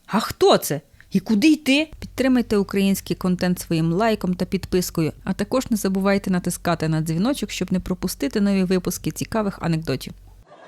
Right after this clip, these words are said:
Чоловік розповідає знайомому: «А ти знаєш, що Василь продав свою хату двом людям і при цьому п'ять разів заробив?» «Це ж як?»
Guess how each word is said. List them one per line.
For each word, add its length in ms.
Чоловік 420
розповідає 640
знайомому: 600
«А 100
ти 200
знаєш, 380
що 140
Василь 320
продав 400
свою 300
хату 380
двом 400
людям 480
і 80
при 200
цьому 360
п'ять 480
разів 340
заробив?» 460
«Це 220
ж 140
як?» 380